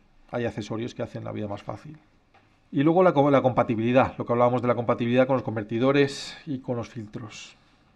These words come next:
¿Veis? En estos casos, en el caso de disparar a mano en una embarcación, sí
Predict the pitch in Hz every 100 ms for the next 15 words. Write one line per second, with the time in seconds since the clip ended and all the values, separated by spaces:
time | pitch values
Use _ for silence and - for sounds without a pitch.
0 | _ _ _ _ - _ _ 135 135 123
1 | - - 185 175 180 190 - - - 117
2 | 113 113 110 - 113 117 110 120 160 147
3 | 131 131 127 131 135 165 170 185 - _
4 | _ _ _ _ _ _ _ - - 143
5 | 107